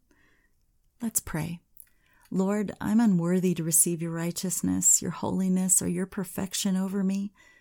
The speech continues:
These are all part of your free gift to me through the works of Jesus. You did not give me what I deserved, so help me not give people what they deserve. I want to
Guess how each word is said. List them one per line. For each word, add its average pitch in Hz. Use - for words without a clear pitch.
These 214
are 202
all 196
part 202
of 190
your 185
free 214
gift 160
to 165
me 160
through 180
the 180
works 180
of 165
Jesus. 185
You 202
did 196
not 185
give 196
me 190
what 160
I 165
deserved, 165
so 190
help 185
me 196
not 190
give 185
people 156
what 180
they 170
deserve. 165
I 196
want 208
to -